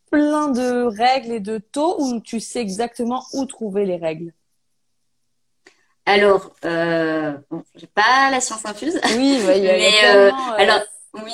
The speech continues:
Speaker 2: voilà, il y a, il y a tellement, euh, il y a tellement de choses. Alors,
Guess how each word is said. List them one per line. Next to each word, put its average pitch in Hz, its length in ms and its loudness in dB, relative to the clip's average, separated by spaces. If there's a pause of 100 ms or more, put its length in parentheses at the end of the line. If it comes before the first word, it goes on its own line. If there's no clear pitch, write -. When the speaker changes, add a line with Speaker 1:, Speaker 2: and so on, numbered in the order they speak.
(140)
Speaker 2:
voilà, 190 280 4
il 170 60 -2
y 180 40 -2
a, 160 180 -2
il 185 80 -4
y - 20 2
a 165 60 -2
tellement, 226 680 -2
euh, 190 180 4
il 175 60 0
y 165 60 -2
a 160 60 -4
tellement 190 360 0
de 202 120 4
choses. 214 520 -2
Alors, 170 420 -2